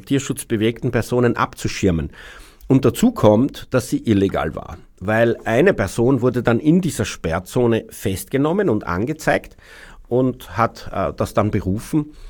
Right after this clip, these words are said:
Und das Landesverwaltungsgericht Eisenstadt hat tatsächlich die Sperrzone für rechtswidrig erklärt. Die Polizei hat damals argumentiert mit dem Schutz der, ähm, Aktivisten und Aktivistinnen selbst, also der Tierschützerinnen, weil die könnten ja in ihrem Wahnsinn über den Zaun klettern und dann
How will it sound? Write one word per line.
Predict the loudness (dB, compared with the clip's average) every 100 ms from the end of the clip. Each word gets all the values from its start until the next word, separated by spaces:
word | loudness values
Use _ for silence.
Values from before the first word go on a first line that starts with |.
| -20 -20 -12 -2
Und | 0 0
das | -2
Landesverwaltungsgericht | 0 0 0 0 0 -2 -4 -8 -6 -6 -4
Eisenstadt | -2 -2 -4 -2 -2 0
hat | 0
tatsächlich | -2 -2 -6 -4 -6
die | -6
Sperrzone | -6 -2 0 0 2 2 2
für | 0
rechtswidrig | 2 0 -2 -2 -2 -2 -4
erklärt. | -4 -4 -4 -6 -8
Die |
Polizei | -4 -2 -2 0
hat | 2 4
damals | 2 0 -2
argumentiert | -2 0 0 0 2 2
mit | 2 2
dem | 0
Schutz | 0 -2 -4 -4 0
der, | 2 2 -2 -20 -20 -14 -6
ähm, | -4 -4 -6
Aktivisten | -10 -6 -6 -4 -4 -2 -2 2
und | 4
Aktivistinnen | 2 0 -2 0 2 2
selbst, | 2 2 2 2 0
also | -2 0
der | -2
Tierschützerinnen, | -2 -2 -2 -2 2 4 4 4
weil | 2
die | -2
könnten | -2 0 0 0 0
ja | 2 2 2
in | 0 -2
ihrem | 0 0 2 0
Wahnsinn | 0 2 2 2 4 4 4
über | 2 0
den | 0 -4
Zaun | -2 2 2 2
klettern | 2 0 0 0
und | 0
dann | 2 0